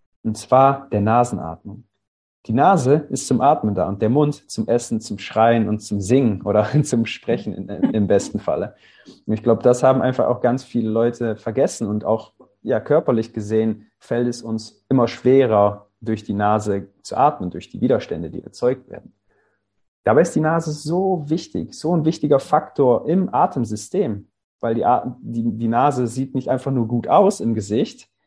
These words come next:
sondern sorgt auch dafür, dass die Luft zum Beispiel, die reinkommt, ver-, äh, erwärmt wird oder gekühlt wird.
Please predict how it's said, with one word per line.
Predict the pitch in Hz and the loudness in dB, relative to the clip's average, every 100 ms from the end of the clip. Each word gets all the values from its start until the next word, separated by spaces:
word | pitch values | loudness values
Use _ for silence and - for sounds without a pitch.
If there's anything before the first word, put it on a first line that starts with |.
| _ _ _ _ | _ _ _ _
sondern | 123 139 139 139 - | -2 0 0 -2 -4
sorgt | 117 143 - | -2 -2 -2
auch | 139 | -4
dafür, | 135 127 - 143 139 139 | -6 -10 -4 0 0 -2
dass | 113 123 120 - | -2 -4 -4 -16
die | - 113 | -8 -2
Luft | 147 - | -2 -2
zum | - | -6
Beispiel, | 117 113 110 | -8 -6 -6
die | 107 | -6
reinkommt, | 104 131 180 180 123 123 123 - _ _ _ | 0 0 0 -2 -2 -2 -6 -12 _ _ _
ver-, | - 107 - | -6 -6 -2
äh, | 107 107 | 0 0
erwärmt | - 117 110 123 120 120 | 0 0 2 4 2 -4
wird | - - - | -12 -14 -8
oder | 123 117 | -4 -2
gekühlt | 104 101 147 147 | -4 -2 -2 -2
wird. | - - | -12 -20